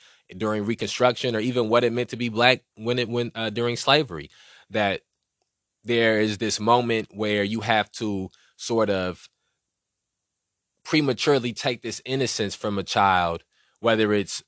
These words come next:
uh, an adult doing it or a parent doing it, or if it's the world itself doing it, taking this innocence from a child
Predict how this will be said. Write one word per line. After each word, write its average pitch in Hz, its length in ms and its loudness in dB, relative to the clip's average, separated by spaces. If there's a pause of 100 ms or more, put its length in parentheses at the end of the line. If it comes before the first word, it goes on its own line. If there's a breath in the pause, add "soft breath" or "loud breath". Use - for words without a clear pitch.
uh, 92 260 -2
an 98 140 -4
adult 104 380 0
doing 110 260 -4
it 107 120 2
or 95 120 2
a 85 60 -4
parent 113 360 -6
doing 110 280 -2
it, 107 160 -2
or 104 240 0
if - 100 -6
it's 110 160 -6
the 101 100 -10
world 110 440 0
itself 127 440 2
doing 98 300 -6
it, 85 140 -12
taking 120 300 -6
this 107 180 -4
innocence 117 400 -4
from 95 180 -6
a 95 60 -4
child 92 520 0